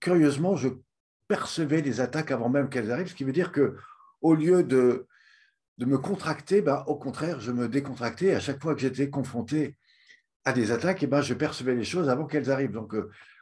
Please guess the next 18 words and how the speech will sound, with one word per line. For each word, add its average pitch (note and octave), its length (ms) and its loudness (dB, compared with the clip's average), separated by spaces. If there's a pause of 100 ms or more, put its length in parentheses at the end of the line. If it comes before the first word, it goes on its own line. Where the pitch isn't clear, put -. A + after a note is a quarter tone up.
comme F#3 140 4
je D#3 120 0
les D#3+ 120 4
percevais D3 380 0
avant, C3 240 2
ben, C#3+ 180 0
du A#2+ 180 -6
coup, E3+ 160 -6
j'allais C3 260 2
beaucoup B2+ 260 -2
plus G#2+ 140 -8
vite. D#3 300 -6 (440)
Et - 60 -6
c'est C3 160 -4
là D#3+ 140 2
que C3+ 160 0
j'ai A2+ 240 0
vu, D#3 420 -2